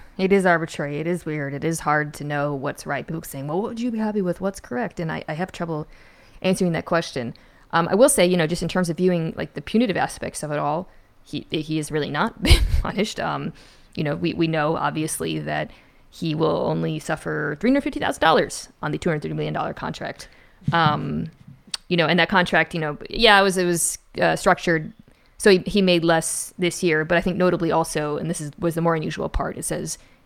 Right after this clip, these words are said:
it, it, um, guarantees money against future suspensions, which was unusual. Um, I thought the other thing that's worth noting is people say, "Well, he was suspended last year." No, he wasn't. He just didn't want to play and made money.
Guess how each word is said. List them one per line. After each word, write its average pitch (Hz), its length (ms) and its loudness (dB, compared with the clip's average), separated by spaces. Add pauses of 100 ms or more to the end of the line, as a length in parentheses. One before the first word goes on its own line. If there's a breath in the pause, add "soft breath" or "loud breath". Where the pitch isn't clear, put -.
(100)
it, 165 140 -6
it, - 240 -6
um, 156 480 -2 (640)
guarantees 175 320 0
money 156 140 0
against - 240 -8
future - 220 2
suspensions, - 500 -8
which - 160 -12
was - 220 -12
unusual. 156 500 -6 (380 soft breath)
Um, 147 420 0
I 175 60 2
thought 180 280 6 (500)
the 196 60 8
other 190 100 8
thing 160 200 0
that's 151 180 -2
worth 160 160 0
noting 160 280 2
is 160 100 -6
people 160 160 -2
say, 147 140 -6
"Well, 254 180 6
he 208 300 2 (160)
was 180 120 0
suspended 226 440 0
last 214 180 0
year." 156 100 -2
No, 220 100 6
he 240 40 10
wasn't. 233 340 4
He 170 200 -4
just 185 320 -4
didn't 170 240 -4
want 165 180 -4
to - 80 -14
play 156 380 -2
and 143 260 -10
made 151 240 -8
money. 151 260 -10